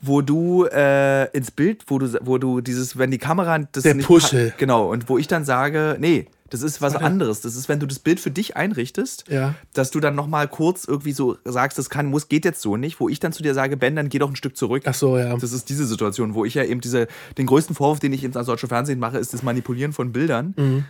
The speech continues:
Speaker 1: Und wo wir, wir machen's einfach nicht. Und, äh, das war das, wo ich dann geschimpft habe und sagte, „Dann geh einfach, du musst das Bild dir
Speaker 2: Ja.
Speaker 1: bauen, nicht wir bauen dir dein Bild.“ Das war der Satz, den ich da gesagt habe.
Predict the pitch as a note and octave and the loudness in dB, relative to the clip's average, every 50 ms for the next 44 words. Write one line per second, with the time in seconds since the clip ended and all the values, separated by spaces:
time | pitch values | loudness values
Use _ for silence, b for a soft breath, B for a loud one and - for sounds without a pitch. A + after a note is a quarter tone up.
0 | B B - B2 A#2+ B2+ B2+ B2+ D3 D3+ C#3+ B2+ C3+ C3+ D#3 D#3 E3 C3+ D#2 F#2 | B B -10 -8 -4 -4 -2 2 2 2 2 2 2 0 0 -2 -2 -8 -8 -6
1 | - B2+ A2+ A#2+ C#3 D3+ - - - - - A#2+ B2 A#2+ B2+ _ - - - A#2 | -4 -6 -4 -4 -6 -6 -6 -10 -14 -8 -6 -6 -6 -6 -8 _ -10 -4 -2 0
2 | A#2 A#2 - - C#3+ C#3 - C3+ A2+ F#2+ G2+ - A#2 A#2 A2 - B2 A2+ A#2 A2 | 0 0 -2 0 -2 0 2 2 0 0 0 -2 -2 -4 -2 -2 -2 -2 -2 -4
3 | - C3 C3+ C3+ - C#3 A#2 A2+ A2 G#2+ G#2 G#2+ A#2 G#2 A2+ A#2+ B2+ - C3 C#3+ | -4 -4 -4 -2 -2 0 0 0 0 0 -2 -2 0 -2 -2 -2 -2 0 0 0
4 | A#2+ C3+ C3+ C#3 A#2+ - - - G#2 A2 A2 G#2+ - C3 D#3 F3+ E3 C3 A#2 - | 0 0 -2 -4 -8 -8 -12 -16 -12 -10 -10 -8 -4 0 0 2 2 2 0 0
5 | - A#2 - - B2 A#2 A#2+ - C3 C3+ C3 A#2 B2 C3 C3 B2+ B2 A2+ B2+ C3+ | -2 -8 -4 -2 -2 -2 0 2 4 4 4 4 4 2 0 -4 -4 -2 2 0
6 | C3+ B2 F#2+ F2 F#2 G#2 G2+ F2+ E2+ F2 F2 E2+ E2+ D#2+ - - - A2 G#2+ A2+ | 2 2 2 0 0 0 -2 -2 -2 -6 -4 -6 -8 -8 -8 -10 -10 -4 0 0
7 | G2+ G2+ G2 F#2 F#2 - - G2 F#2 F2 - F2+ F#2 F2 F2+ F2 F2 - F#2 E2+ | 2 2 2 0 -2 -6 -6 -8 -6 -6 -6 -8 -6 -6 -8 -8 -8 -8 -10 -8
8 | F#2 F#2 | -8 -10